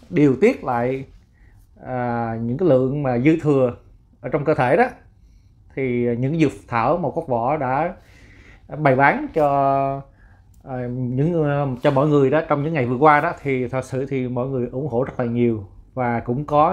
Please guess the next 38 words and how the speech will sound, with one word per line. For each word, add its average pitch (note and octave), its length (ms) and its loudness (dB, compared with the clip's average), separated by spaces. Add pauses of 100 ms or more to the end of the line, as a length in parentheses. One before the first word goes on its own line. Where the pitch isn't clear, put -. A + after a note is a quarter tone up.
những C#3 320 -4
cái, D3 400 -4
à, C3+ 360 -6 (320)
phản C3+ 180 -2
hồi C3+ 340 4
tích D#3 120 2
cực - 320 0 (840)
trong D3 160 -2
những D3 80 0
sản D#3+ 120 0
phẩm C3 180 2
đó. G#3+ 340 4 (520)
Thì E3+ 80 2
thật D#3+ 140 2
sự D#3+ 180 6
Quốc E3+ 340 4
Võ D#3+ 160 6
chỉ D#3 260 0
có, B3 540 0
à, F#3 260 -4 (720)
bốn A#3+ 540 4
loại C#3 320 0
sản D#3 180 -6
phẩm D3+ 180 -4
chính A#3+ 240 -2
thôi, G#3 120 -4 (640)
mình C3+ 240 -6
không D#3+ 220 -4
có, G3 400 0 (120)
à, D3+ 300 -8
không D#3 180 -10
có F3 60 -8
bán G3 200 -2
nhiều, B2+ 300 2 (800)
nó C#3+ 260 -4
dễ D3 200 2
bị D#3 100 4
rối. G3+ 380 4